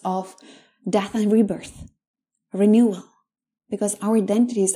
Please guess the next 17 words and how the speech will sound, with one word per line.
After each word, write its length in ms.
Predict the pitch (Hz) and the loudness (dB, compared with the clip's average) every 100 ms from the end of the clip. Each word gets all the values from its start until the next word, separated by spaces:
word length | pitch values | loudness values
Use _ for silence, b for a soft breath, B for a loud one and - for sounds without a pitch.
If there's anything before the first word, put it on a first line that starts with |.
| - | -6
are 80 | 185 | -8
meant 480 | 196 196 202 214 214 | -4 0 2 0 -2
to 100 | 233 | -4
change 480 | 233 202 180 190 - | -6 -8 -6 -6 -6
and 140 | 185 175 | -10 -10
evolve. 600 | 165 170 180 - - - _ _ _ _ _ _ | -10 -12 -12 -16 -20 -20 _ _ _ _ _ _
And 100 | 226 | -6
especially 520 | 214 - 247 - 254 220 | -2 -2 -4 -2 0 0
when 260 | 208 208 | 0 0
we 180 | 208 208 - | 0 -2 -2
are 420 | 196 202 196 - _ _ _ _ - | -4 -4 -6 -12 _ _ _ _ -6
working 480 | 214 226 226 208 | -2 0 0 0
in 260 | 208 202 202 | 0 0 2
this 300 | 202 190 - b b b - | 2 0 -4 b b b -6
beautiful 440 | 202 240 247 254 233 | 0 2 2 0 -2
coaching 420 | - 202 - 202 | -2 -4 -2 -2
industry, 640 | 185 170 - - - - | -2 -4 -6 -8 -14 -18